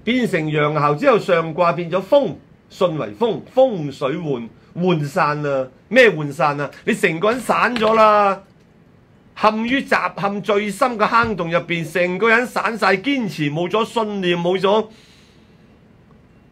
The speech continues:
除咗生理肉體上係生存緊，你完全唔似生存，因為你，你散咗啦嘛。O 唔 O K 啊？O K 啊？ <clears throat> 境界好高係嘛？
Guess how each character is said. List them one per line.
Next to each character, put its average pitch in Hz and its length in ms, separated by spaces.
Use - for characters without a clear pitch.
除 156 100
咗 180 260
生 277 440
理 202 140
肉 202 180
體 190 200
上 196 200
係 180 120
生 233 320
存 139 260
緊， 220 180
你 151 220
完 139 80
全 143 340
唔 143 40
似 175 180
生 214 260
存， 135 220
因 208 80
為 175 80
你， 151 240
你 170 80
散 143 560
咗 127 160
啦 135 80
嘛。 120 240
O 151 80
唔 156 120
O 139 40
K 127 220
啊？ 104 80
O 135 140
K 135 180
啊？ 156 180
<clears throat> - 840
境 127 260
界 151 100
好 120 100
高 135 180
係 123 200
嘛？ 95 200